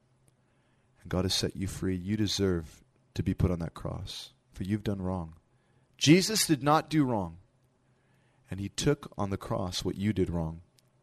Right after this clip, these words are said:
and set you free. Isn't he a great king? That's why I say, "Long live the king." He's the greatest king forever. There's none like him. Don't miss out on that.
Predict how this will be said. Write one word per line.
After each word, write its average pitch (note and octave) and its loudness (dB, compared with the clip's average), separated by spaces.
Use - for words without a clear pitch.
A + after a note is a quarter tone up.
and - -16
set - -4
you F#2+ -6
free. F2+ -8
Isn't B2 -10
he F#2 -4
a E2+ -6
great E2+ -6
king? G2+ -10
That's - -6
why G2 2
I - 0
say, F#2 -2
"Long F#2 0
live F#2+ -2
the G2 -8
king." E2 -12
He's G2 -10
the G2+ -4
greatest A2+ 0
king B2 -6
forever. F2 -4
There's F#2 -6
none F#2+ -4
like F2+ -2
him. F#2 -6
Don't C#3+ 8
miss C#3+ 2
out A#2+ 6
on G#2 -2
that. F2 -4